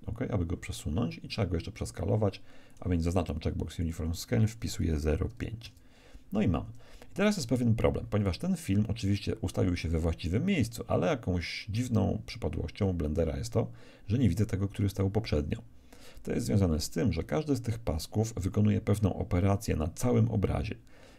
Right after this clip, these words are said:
I w tym momencie ta operacja jest podana na samej górze w tym panelu i nazywa się Replace. A więc ten zielony pasek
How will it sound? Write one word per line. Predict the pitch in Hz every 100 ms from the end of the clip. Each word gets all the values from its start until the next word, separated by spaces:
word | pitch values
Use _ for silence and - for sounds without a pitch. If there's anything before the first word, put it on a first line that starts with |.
| -
I | 95
w | -
tym | 156
momencie | 123 82 76 76 - 131 - -
ta | 87
operacja | 78 85 80 80 - -
jest | 113 113 -
podana | 90 82 71 78 - -
na | 85
samej | - 120 101
górze | 92 233 - -
w | -
tym | - 73 71
panelu | - 80 73 73 - - - -
i | 123
nazywa | 104 80 90
się | 85 92 -
Replace. | 90 98 - 107 95 71 - - - - - -
A | -
więc | 90 82
ten | 92 82
zielony | 92 117 113
pasek | 80 78 - 110